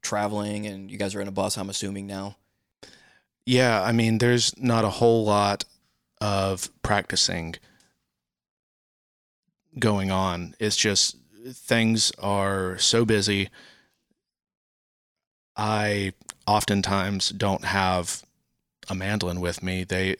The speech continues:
Speaker 2: sometimes they're on, on their way to the next city.
Speaker 1: Oh, wow.
Speaker 2: You know, we've, we've got, we got three buses and, like, five semis and,
Speaker 1: <laughs> Oh my
Speaker 2: you know,
Speaker 1: gosh.
Speaker 2: so, like,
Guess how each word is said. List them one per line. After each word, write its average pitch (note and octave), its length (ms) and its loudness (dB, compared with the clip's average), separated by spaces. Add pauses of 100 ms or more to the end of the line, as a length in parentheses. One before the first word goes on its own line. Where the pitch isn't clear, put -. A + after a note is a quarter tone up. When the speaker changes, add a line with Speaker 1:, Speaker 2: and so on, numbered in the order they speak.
(540)
Speaker 2:
sometimes F#2 580 0
they're F2 360 -4 (380)
on, G2+ 320 0 (160)
on G2+ 140 0
their F#2+ 120 -2
way G2 240 0
to - 140 -4
the F#2 100 -4
next F#2 240 0
city. F#2 400 0 (160)
Speaker 1:
Oh, A2 80 0
wow. G#2 340 -2 (400)
Speaker 2:
You G2 100 0
know, F#2+ 140 2
we've, F#2+ 380 0
we've F#2 240 -4
got, F#2 280 2 (300)
we G2 60 -4
got F#2 200 2 (360)
three G2+ 260 0
buses F#2+ 560 -2
and, E2+ 260 -14
like, D#2+ 220 -14
five F2+ 420 0
semis D#2+ 800 0
and, D2+ 180 -6
Speaker 1:
<laughs> - 200 -6
Oh - 60 -10 (160)
my - 100 -14
Speaker 2:
you G#2+ 60 2
know, F2 280 -2
Speaker 1:
gosh. - 500 -4
Speaker 2:
so, G#2+ 300 4
like, F#2+ 400 -4